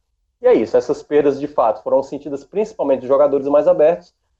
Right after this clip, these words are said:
O outro, que foi esse, é, digamos, não foi tão lamentado assim, que foi o Júnior Santos, artilheiro da equipe na temporada de dois mil e dezenove,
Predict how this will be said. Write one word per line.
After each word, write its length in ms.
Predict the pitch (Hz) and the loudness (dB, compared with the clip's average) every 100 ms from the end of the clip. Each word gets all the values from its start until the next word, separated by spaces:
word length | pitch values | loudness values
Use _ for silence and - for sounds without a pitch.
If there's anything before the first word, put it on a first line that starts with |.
| _ | _
O 140 | 233 | 0
outro, 280 | 151 151 117 | 0 0 -6
que 140 | - | -16
foi 440 | 113 135 123 110 107 | -6 -2 0 -2 -2
esse, 500 | 131 139 - 107 98 - | 0 0 -4 -6 -4 0
é, 300 | 101 98 98 | 2 2 0
digamos, 440 | 101 110 123 117 | -2 0 0 0
não 140 | 147 | -2
foi 160 | 160 147 | -2 -4
tão 160 | 147 143 | 0 2
lamentado 480 | 135 131 127 123 | 2 2 2 0
assim, 160 | 120 151 | -2 -8
que 100 | - | -8
foi 120 | 139 | -6
o 40 | 127 | -2
Júnior 280 | 139 147 | 0 -2
Santos, 440 | - - 147 - _ _ _ - | 0 2 2 0 _ _ _ -8
artilheiro 520 | 123 - 139 131 135 | -8 -6 0 2 2
da 140 | 117 | 0
equipe 440 | 110 - 110 90 _ _ _ _ _ _ | -2 -6 -14 -14 _ _ _ _ _ _
na 200 | 113 127 | -4 -2
temporada 560 | 131 127 123 120 135 156 | -2 -2 0 2 0 -2
de 100 | 120 | -6
dois 160 | 117 | -8
mil 120 | 110 110 | -6 -8
e 20 | |
dezenove, 560 | 113 120 113 143 156 | -4 0 2 2 -2